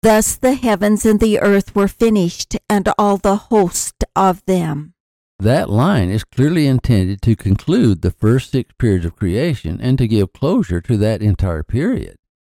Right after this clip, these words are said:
Speaker 2: In chapter two of Genesis, another creative period begins that is entirely different from the first six periods.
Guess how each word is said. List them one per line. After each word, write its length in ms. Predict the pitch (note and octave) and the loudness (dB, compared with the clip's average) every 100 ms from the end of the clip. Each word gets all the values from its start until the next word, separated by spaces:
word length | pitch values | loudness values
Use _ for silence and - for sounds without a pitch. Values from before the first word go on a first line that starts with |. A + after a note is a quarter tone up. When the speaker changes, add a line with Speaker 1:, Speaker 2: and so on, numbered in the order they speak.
| _ _ - | _ _ 0
Speaker 2:
In 140 | G#2 | 0
chapter 400 | - A2 F#2+ G2 | 2 -2 -2 -6
two 240 | - C3+ | 0 2
of 100 | G2+ | 2
Genesis, 640 | F#2 B2+ C#4 - E2+ F2+ - | 2 2 2 0 -4 -6 -2
another 420 | G#2+ B2 F3 A#3+ | 2 4 4 0
creative 480 | - B2+ G2+ G2+ G2 | -2 0 0 0 0
period 340 | A2 F#2+ F2+ E2 | 0 0 0 -4
begins 540 | F2+ B2 A#3 G2+ F#2+ | -4 0 2 2 0
that 140 | G2 | -2
is 120 | F#2+ F2+ | -2 -2
entirely 580 | F#2 - G#2+ A#2+ E3 | -2 0 -2 0 -2
different 540 | D3 D3 G3+ - E2+ - | -2 -2 -2 -2 -4 -2
from 140 | A#2 | 0
the 80 | A#2+ | 0
first 500 | - A2 G#2+ - _ | 0 -2 -2 -4 _
six 240 | F2+ E2 _ | -8 -8 _
periods. 480 | A2+ D#3 B2+ - _ | -4 -4 -4 -8 _